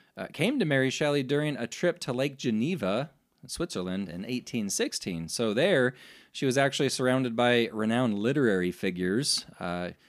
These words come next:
including, but not limited to, uh, her soon-to-be husband, uh,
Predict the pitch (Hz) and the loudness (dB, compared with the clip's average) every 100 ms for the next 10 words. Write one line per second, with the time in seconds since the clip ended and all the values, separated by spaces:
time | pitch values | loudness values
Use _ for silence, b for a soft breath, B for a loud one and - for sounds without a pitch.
0 | _ _ _ - 80 127 147 90 87 95 | _ _ _ -18 -8 -4 -4 -4 -6 -6
1 | 104 - 151 127 98 - 117 120 160 b | -6 -2 2 4 4 4 6 6 4 b
2 | b b 98 95 98 110 - 156 143 123 | b b -6 -4 -2 -4 0 0 0 0
3 | 117 147 143 117 113 127 - 104 104 101 | 2 2 2 2 2 2 0 0 2 0